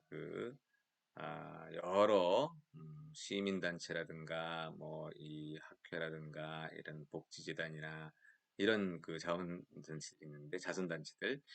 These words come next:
이런 자선단체들이, 예, 스스로 돈을 벌지 못하기 때문에 기업에 가서, 어, 후원금, 찬조금을 많이 요구합니다. 이것을 아주 준조세라고 하죠. 그러니까 기업은, 회사는 정부의, 예, 법인세,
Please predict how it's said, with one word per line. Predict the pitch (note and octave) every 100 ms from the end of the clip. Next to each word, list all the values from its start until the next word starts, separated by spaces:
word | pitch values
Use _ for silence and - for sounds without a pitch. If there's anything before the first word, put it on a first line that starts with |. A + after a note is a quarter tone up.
| - -
이런 | A2 G#2
자선단체들이, | F#2+ F#2 G2+ F#2 - - A2+ A#2 - _ _
예, | E2 D#2+ D#2+
스스로 | - A#2 - G#2 G#2
돈을 | G2+ A2
벌지 | G2+ F2+ E2 G2
못하기 | D#2+ D#2 D2+ -
때문에 | E2+ D#2+ G#2+ E2 - _ _ _
기업에 | - A#2+ A#2+ A#2
가서, | F#2+ G#2 A#2+ B2+ - _ _ -
어, | E2 D#3 D3+ D2+ -
후원금, | - C#3+ C3 G#2 E2+ D2+
찬조금을 | - - C3 A#2+ F#2+ E2 D2+ F#2+ A2+ A2
많이 | F2+ E2 - C3+ C#3
요구합니다. | G#2 F2+ D2 D2 D2+ - -
이것을 | E2 -
아주 | F#2+ F#2+ -
준조세라고 | - G2 G2+ F2+ D#2+ E2 D#2+
하죠. | C#2+ D2+ C#2 _ _ _
그러니까 | - A2+ A2+
기업은, | - A2 A2 F#2 B2+ D3
회사는 | G#2 G2+ G#2+ A#2 - _ - _
정부의, | - G2 A#2+ B2 C3+ B2 A#2+ -
예, | F2+ F2
법인세, | E2 F#2+ G2+ G2+ - F2 E2+ C3